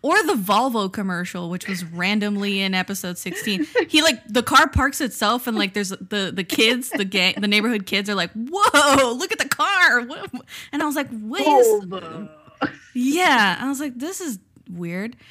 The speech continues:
Speaker 1: But the cherry blossom proposal, excellent. Excellent, excellent. The wedding, excellent. Epilogue, we already talked about it. Wonderful. I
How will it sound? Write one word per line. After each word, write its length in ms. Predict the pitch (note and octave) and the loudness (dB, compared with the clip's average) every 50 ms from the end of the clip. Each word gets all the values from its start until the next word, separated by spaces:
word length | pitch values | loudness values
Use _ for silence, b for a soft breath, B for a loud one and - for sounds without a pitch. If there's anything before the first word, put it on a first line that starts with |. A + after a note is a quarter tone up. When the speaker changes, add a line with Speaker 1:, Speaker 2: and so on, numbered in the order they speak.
| B B B B B B | B B B B B B
Speaker 1:
But 140 | - A#3 A3+ | -2 -2 0
the 80 | A#3 A3+ | 0 -4
cherry 400 | - - - A3 G#3+ A3 A#3+ B3+ | -4 -4 -4 -2 -2 0 0 -2
blossom 420 | A3 B3+ B3 B3 B3 - B3+ A#3+ | -2 -2 -4 -4 -4 -2 -4 -4
proposal, 680 | A3 B3+ A#3 - B3+ A#3+ A#3+ B3 A3+ B3 A#3+ A#3+ A#3 - | -4 -6 -8 -6 -6 -6 -6 -4 -4 -6 -6 -6 -6 -4
excellent. 640 | F#3 F3+ F3 - - F#3+ E3 E3 E3 D#3+ F3 - _ _ _ _ _ _ _ _ _ _ _ _ - | -2 -2 -2 -2 -6 -10 -8 -6 -6 -8 -8 -12 _ _ _ _ _ _ _ _ _ _ _ _ -8
Excellent, 460 | G3+ G3 F#3+ - G#3 G#3 G3+ - - | -8 -8 -8 -8 -8 -8 -8 -8 -6
excellent. 440 | F#3+ F#3 F#3 - G#3 G3 F#3+ G3 B B B B B B B - G#3 | -8 -8 -6 -8 -8 -8 -8 -10 B B B B B B B -6 -4
The 100 | A3 G#3+ | -2 -2
wedding, 400 | F#3+ G3+ F#3+ F#3+ G3 G3 G3 E3+ | 0 -2 -2 0 0 -2 -2 -2
excellent. 440 | F#3 F#3 - - F#3+ F#3 - - | -4 -4 -6 -6 -8 -6 -6 -6
Epilogue, 380 | - F3+ - F#3 F3+ F3+ F3 F3+ | -8 -8 -6 -4 -2 -2 -2 -2
we 40 | E3+ F3 | -6 -8
already 120 | E3+ E3 | -8 -8
talked 220 | - E3+ D#3+ - | -8 -10 -10 -10
about 240 | - F3 E3 E3 D#3+ | -10 -6 -6 -6 -6
it. 120 | E3 - F#3 | -6 -8 -8
Wonderful. 500 | E3+ E3+ D#3+ D#3+ E3 - - - A3+ G#3+ _ _ _ _ _ _ _ _ _ _ _ _ _ _ _ - - - _ _ - - | -8 -8 -8 -8 -10 -14 -14 -14 -14 -14 _ _ _ _ _ _ _ _ _ _ _ _ _ _ _ -18 -18 -18 _ _ -8 -2
I 220 | G#3+ A3+ C4 | -2 0 0